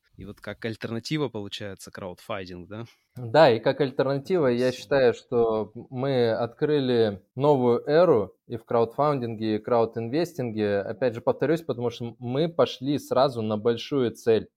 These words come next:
Speaker 2: А, ни одна, а, краудфандинговая платформа, либо краудинвестинговая, либо какие-то пулы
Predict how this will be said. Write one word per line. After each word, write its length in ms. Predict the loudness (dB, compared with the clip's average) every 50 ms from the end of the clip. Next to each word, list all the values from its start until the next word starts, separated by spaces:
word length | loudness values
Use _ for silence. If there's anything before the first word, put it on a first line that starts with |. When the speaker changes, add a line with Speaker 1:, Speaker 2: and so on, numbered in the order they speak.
| _ _
Speaker 2:
А, 300 | -2 0 2 2 2 2
ни 340 | 0 -2 -2 0 2 2 4
одна, 640 | 4 4 2 2 0 0 2 2 4 2 2 -2 -4 _ _ _
а, 260 | -6 -4 -2 -2 -2
краудфандинговая 1400 | -2 0 4 4 6 4 4 4 6 6 6 4 4 2 2 2 2 2 0 -2 -2 0 2 4 6 6 4 4
платформа, 600 | 2 0 0 0 0 2 2 2 2 2 -2 -4
либо 600 | -4 -4 -4 -2 0 0 0 0 0 -2 -6 -10 _ _ _ _ _ _ _ -4
краудинвестинговая, 1200 | -2 0 0 -2 -2 -6 -4 -2 0 0 0 0 -2 -6 -8 -4 0 0 2 2 2 0 -2 -6 _ _ _ _ _ _ _
либо 280 | -4 -2 2 2 2 2
какие-то 500 | 2 -2 -4 -4 -4 -4 0 0 0 0
пулы 540 | 0 -2 -2 0 2 4 4 2 2 0